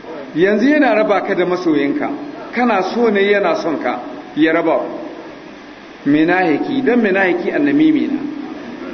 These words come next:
kuma yana iya gama ma ƙasa da ƙasa, yana iya haɗa su faɗa.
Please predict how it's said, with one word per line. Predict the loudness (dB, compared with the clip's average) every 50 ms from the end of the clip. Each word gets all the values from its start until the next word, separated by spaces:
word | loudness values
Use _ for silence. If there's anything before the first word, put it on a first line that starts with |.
| -12 -12 -12 -6 -2
kuma | 0 2 2 2
yana | 2 2 2 2 2 4 4
iya | 4 4
gama | 4 2 0 0 0 0
ma | 0 0 0
ƙasa | 0 -2 -2 -2 0 0 0
da | 0 -2
ƙasa, | -4 -4 -2 0 0 2
yana | 2 2 0 0
iya | 0 0 0
haɗa | 0 -2 -2 -4
su | -4 -4
faɗa. | -4 -6 -6 -8